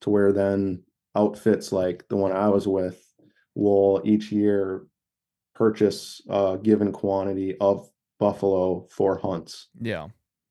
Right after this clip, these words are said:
Speaker 1: And I think they kinda do it based off demand. Like, if they know they're,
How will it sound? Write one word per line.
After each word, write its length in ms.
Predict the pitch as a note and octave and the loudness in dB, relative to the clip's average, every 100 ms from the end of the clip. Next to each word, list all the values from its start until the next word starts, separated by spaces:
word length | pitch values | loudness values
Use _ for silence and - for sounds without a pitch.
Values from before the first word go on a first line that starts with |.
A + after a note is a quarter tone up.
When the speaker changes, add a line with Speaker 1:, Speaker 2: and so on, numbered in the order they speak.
| _ _ _ _ _ | _ _ _ _ _
Speaker 1:
And 200 | G2 F#2 - _ | -8 -8 -12 _
I 40 | A2 | -2
think 180 | G#2+ G#2+ | -2 0
they 100 | G2 | -2
kinda 260 | G2+ G2+ | 0 0
do 220 | F#2+ G2+ | 2 2
it 100 | G2 | 2
based 260 | F#2+ G2 - | 0 -2 -2
off 320 | F#2+ F2+ - _ _ _ _ - | -2 -2 -6 _ _ _ _ -8
demand. 560 | F#2+ F#2+ G#2+ A#2 B2 | -6 -2 0 2 2
Like, 140 | G2 F2+ | 0 -2
if 100 | F2+ | -4
they 120 | G2 | -2
know 400 | G2 G2 G2 G2 | 0 2 2 0
they're, 240 | G2 G2 | -2 -6